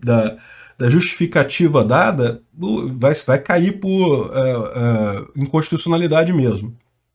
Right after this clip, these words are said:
Existe uma... é,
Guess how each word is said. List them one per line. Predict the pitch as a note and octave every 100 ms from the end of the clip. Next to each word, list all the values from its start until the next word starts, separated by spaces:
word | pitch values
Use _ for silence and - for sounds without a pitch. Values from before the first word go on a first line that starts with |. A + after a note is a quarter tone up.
| _ _ _ _ _ -
Existe | C3 A2+ D#3+ -
uma... | D#3 D3+ C#3+ A2+ - _ - - - _ _
é, | - B2 B2 A#2 A2+